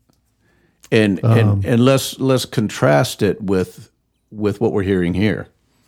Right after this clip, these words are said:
Speaker 2: Well, it, it, I don't know if I'm on par with what you're trying to go with, but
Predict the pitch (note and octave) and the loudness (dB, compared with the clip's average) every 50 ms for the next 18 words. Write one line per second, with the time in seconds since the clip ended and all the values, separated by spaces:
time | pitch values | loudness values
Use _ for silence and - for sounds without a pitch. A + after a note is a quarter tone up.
0 | _ _ _ _ _ _ _ _ _ _ - B2+ B2+ A#2 G2+ F#2+ F#2 F#2 A2 A#2 | _ _ _ _ _ _ _ _ _ _ 0 2 2 4 4 2 2 0 -2 -4
1 | A2 - - - A2+ A2 A2 - A#2+ A#2+ - - - - - A2 A2 A2+ G#2+ A2+ | -6 -10 -10 -6 -4 -2 -2 -2 -4 -6 -8 -8 -12 -8 -4 -2 -2 0 0 0
2 | A2 A2 A2 A2+ A#2 G#2+ G#2+ - A#2+ G#2+ G#2+ G#2+ G#2 G#2 G2+ - - B2+ A#2 A2 | 0 2 2 2 0 0 0 0 0 2 2 2 2 0 0 -2 -2 0 0 0
3 | A2 G#2 G2+ - A2+ - A2 G#2+ F#2+ - - B2 A2 G2+ G2+ G2 - B2+ B2 B2 | 0 0 -2 -2 -4 -2 -2 -4 -4 -2 -2 -2 0 0 -2 -2 0 0 0 0
4 | A#2+ A2 G2 G2 G2 - - - A2 G#2+ A2 - | 2 0 0 0 -2 -2 -4 -2 -2 -2 -2 -2